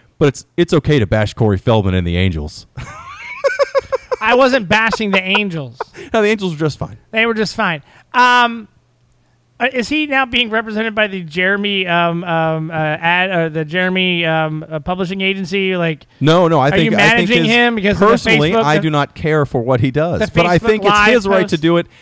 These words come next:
Speaker 1: and good for him to get that publicity, get on the Today Show in the morning. But all he's done since he started doing music is get made fun of. He's been on the Howard Stern Show several times playing music while Howard Stern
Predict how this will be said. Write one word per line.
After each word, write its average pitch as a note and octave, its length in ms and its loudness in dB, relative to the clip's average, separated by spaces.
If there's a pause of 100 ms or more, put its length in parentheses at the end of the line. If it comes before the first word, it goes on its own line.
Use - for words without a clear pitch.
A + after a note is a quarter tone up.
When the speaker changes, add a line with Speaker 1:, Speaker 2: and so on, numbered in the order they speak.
Speaker 1:
and C3 240 -2
good G3 200 2
for F#3+ 180 -4
him D3 240 0
to A#2+ 60 0
get B2 200 -2
that B2+ 240 -4
publicity, A2 640 -2
get A#2 120 0
on A2 140 -2
the G2+ 80 -4
Today A#2 340 0
Show B2 380 0 (300)
in B2+ 120 -2
the B2+ 60 0
morning. B2+ 240 0 (220)
But - 240 -2
all C4+ 260 2
he's B3 220 0
done G3 260 0
since F3+ 180 -4
he E3+ 80 -2
started E3+ 280 2
doing D#3 120 2
music D#3+ 280 0
is E3 240 2
get D3+ 160 2
made C#3+ 200 2
fun F3+ 140 2
of. C#3+ 80 4
He's A#3+ 140 2
been A3 100 -2
on G3+ 120 0
the F3 60 0
Howard F#3+ 360 0
Stern F#3+ 260 -2
Show F3 160 0
several F#3 380 0
times E3 320 0
playing F#3+ 340 0
music D3 300 2
while D3+ 240 2
Howard D#3+ 320 0
Stern D#3 240 2